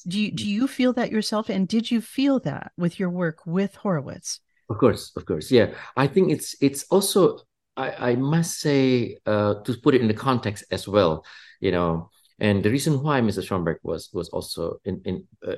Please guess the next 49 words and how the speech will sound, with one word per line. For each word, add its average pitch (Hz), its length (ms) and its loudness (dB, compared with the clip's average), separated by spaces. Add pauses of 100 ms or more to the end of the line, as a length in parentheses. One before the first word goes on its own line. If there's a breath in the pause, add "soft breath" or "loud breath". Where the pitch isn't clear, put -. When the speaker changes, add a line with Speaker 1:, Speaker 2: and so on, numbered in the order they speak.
Speaker 2:
in 90 140 -4
many 98 180 2
ways, 90 240 2
I 95 60 -6
think 95 200 -4
he 92 160 -4
actually 87 340 -4
wrote 85 280 2
it 80 240 -4
in, 76 200 -8
in, 76 200 -12
in, 78 200 -10
in, 78 260 -10 (440 soft breath)
in 82 120 -4
the, 78 160 -6
uh, 80 180 -2
in 82 140 -6
the 76 40 -4
magazine, 78 500 -2
New 76 80 -6
York 80 140 -4
Times 80 140 -6
Magazine, 78 360 -6
when 69 120 -10
he 76 80 -14
heard 76 240 -4
it, - 160 -14 (240)
uh, 71 140 -12 (100)
um, 69 180 -14
the 76 120 -8
first 87 300 -4
time 73 160 -8
he 78 100 -6
was, 76 240 -4
I, 82 60 -4 (200)
I 87 60 0
was 85 160 0
in 82 100 -8
Australia, 80 540 0
you 80 120 -6
know, 80 80 -8
in 73 120 -10
a, 76 100 -8 (540 loud breath)
and 82 120 -4
then 80 160 -2
Mis-, - 240 -8
he 92 100 -4
was 80 160 -6
the, 78 120 -12